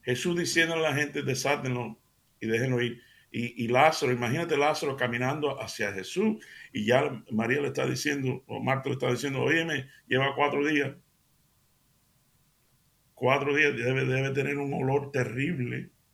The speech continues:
Sin embargo, Jesús lo saca a sí mismo, le dice a las personas que lo desaten, que le quiten el vendaje, etcétera, etcétera. Y yo me imagino Lázaro caminando hacia Jesús,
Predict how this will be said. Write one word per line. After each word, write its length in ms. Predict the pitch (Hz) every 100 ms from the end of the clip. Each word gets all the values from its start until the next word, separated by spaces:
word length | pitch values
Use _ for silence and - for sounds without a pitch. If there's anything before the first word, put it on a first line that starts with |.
| _ _ _ _ _ _ _ _ _ - - - _
Sin 200 | - 135
embargo, 600 | 143 139 175 180 160 135
Jesús 320 | 131 - 170
lo 120 | 143
saca 300 | 131 175 190
a 40 | 170
sí 140 | 160
mismo, 400 | 143 131 127 131
le 120 | 127
dice 280 | 131 165 185
a 20 |
las 100 | 165
personas 440 | 165 139 147 147 139
que 80 |
lo 120 | 117 113
desaten, 460 | - 160 165 147
que 80 | 123
le 80 | 113
quiten 260 | 135 147 151
el 40 |
vendaje, 360 | 139 131 139 131
etcétera, 320 | 127 147 135
etcétera. 340 | 131 143 127 - - - - -
Y 220 | 170 175
yo 140 | 170
me 80 | 175
imagino 360 | 185 139 165 147
Lázaro 440 | 143 - 147 135
caminando 580 | - 131 151 165 117 - _ _ _ _ _ _
hacia 300 | 147 139 170
Jesús, 360 | 131 127 190